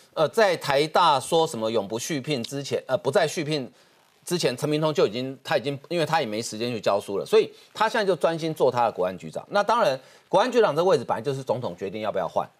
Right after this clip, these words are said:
那总统决定要换，陈明通就得走。但是我觉得，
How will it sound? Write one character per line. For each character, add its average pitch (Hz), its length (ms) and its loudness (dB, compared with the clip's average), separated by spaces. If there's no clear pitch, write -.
那 170 160 0
总 196 380 2
统 120 260 0
决 - 160 0
定 151 140 -2
要 143 160 4
换， 131 260 0
陈 110 100 -4
明 113 140 -6
通 117 160 -8
就 117 100 2
得 90 140 0
走。 - 240 -8
但 214 160 4
是 170 80 4
我 143 160 4
觉 139 180 4
得， - 80 -4